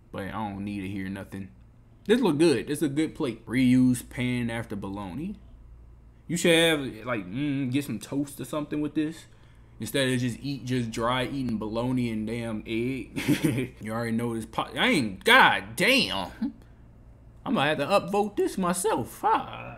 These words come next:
sheesh. Was Advil a part of the recipe? What the fuck is this nigga talking about? I'm just eat. Oh,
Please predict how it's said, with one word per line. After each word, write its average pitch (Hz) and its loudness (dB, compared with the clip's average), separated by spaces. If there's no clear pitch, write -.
sheesh. - -6
Was 123 -2
Advil 165 4
a 135 0
part 156 0
of 127 -2
the 117 -2
recipe? 123 -6
What 110 -10
the 262 -6
fuck - -12
is 160 -2
this 170 -4
nigga - -16
talking - -12
about? - -14
I'm 240 -8
just - -10
eat. - -20
Oh, 196 10